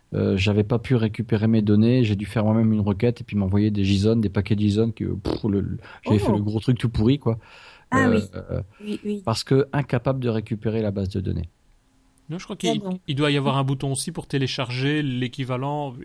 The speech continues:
Speaker 3: Il s'appelait peut-être, peut-être pas à l'époque Backpack, mais il doit y avoir ça
Speaker 2: Backpack,
Speaker 3: maintenant, non ?
Speaker 2: ça, ça existe quand même depuis, euh, cinq, six ans comme, euh, comme type de format.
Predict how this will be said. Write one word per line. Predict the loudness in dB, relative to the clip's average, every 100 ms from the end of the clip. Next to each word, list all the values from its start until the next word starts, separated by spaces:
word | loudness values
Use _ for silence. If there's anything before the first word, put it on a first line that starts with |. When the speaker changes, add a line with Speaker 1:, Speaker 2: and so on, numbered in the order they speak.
| -12
Speaker 3:
Il | -6
s'appelait | -4 -4
peut-être, | -2 -2 -2
peut-être | -4 -4 -2
pas | -2
à |
l'époque | -4 -4 -4
Backpack, | -4 -6 -8 -10 -8
mais | -6 -4 -4 -6
il | -4
doit | -4 -2
y | -4
avoir | -6 -6
ça | -2
Speaker 2:
Backpack, | -2 2
Speaker 3:
maintenant, | 0 0
non ? |
Speaker 2:
ça, | -2 2 4 4 2
ça | -2
existe | 0 0 0
quand | 2
même | 2 2
depuis, | 0 0 2 4
euh, | 4 2
cinq, | 2 0
six | 0 0 2
ans | 2
comme, | 2 0 2
euh, | 2 2 2 2
comme | 4 4 4
type | 2 0 4
de | 2
format. | 2 0 4 6 6 2